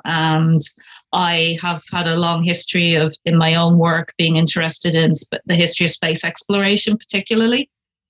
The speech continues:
So we've kind of worked together on a couple of projects in the past. I m-, did, um, a, uh, commemoration, I suppose, a celebration of the fiftieth anniversary of the Apollo eleven moon landing in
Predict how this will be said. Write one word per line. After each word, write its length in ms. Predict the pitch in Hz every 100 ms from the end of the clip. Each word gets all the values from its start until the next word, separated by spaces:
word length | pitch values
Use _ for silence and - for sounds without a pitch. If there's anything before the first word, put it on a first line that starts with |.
| _
So 500 | - - 196 196 196
we've 200 | 196 202
kind 280 | 233 220 214
of 80 | 185
worked 240 | 202 196
together 520 | 208 190 196 196 185 -
on 400 | 180 180 175 170
a 80 | 156
couple 240 | 175 185
of 100 | 185 -
projects 500 | 185 185 175 175 175
in 80 |
the 100 | 170
past. 640 | - 180 180 180 - - - _ _ -
I 140 | 180
m-, 160 | 175 - -
did, 280 | 175 175
um, 440 | 165 160 160 160 - 175
a, 340 | 165 156 156
uh, 500 | 156 156 151 151 147 -
commemoration, 800 | - 190 202 202 190 196 - 190
I 80 | -
suppose, 460 | 180 - 180 175 190
a 40 |
celebration 720 | - 208 202 202 196 - 196
of 120 | 170 139
the 80 |
fiftieth 420 | - 180 - 180 180
anniversary 560 | 175 170 175 175 180
of 80 | 160
the 80 | 175
Apollo 680 | 165 - 175 175 170 170 156
eleven 440 | 175 175 170 170
moon 220 | 180 185
landing 560 | 185 185 185 180 180 175
in 360 | 170 165 160